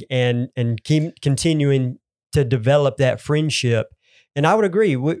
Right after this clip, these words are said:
we got to be friends because of the Christian Action Commission, because of Doctor Digby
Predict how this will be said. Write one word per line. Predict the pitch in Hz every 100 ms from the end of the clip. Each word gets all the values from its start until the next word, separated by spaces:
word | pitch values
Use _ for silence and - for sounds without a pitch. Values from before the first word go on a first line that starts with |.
| 233
we | 143 175 170 - _ _ -
got | 160 180 - -
to | 135
be | 120 156
friends | 147 - 160 170 135
because | 120 127 147 139
of | 120
the | 123 123
Christian | - 165 160 156
Action | 139 131 131
Commission, | 104 127 120 131 127
because | 117 131 135 143
of | 139
Doctor | 131 147 -
Digby | 170 123 110 107 117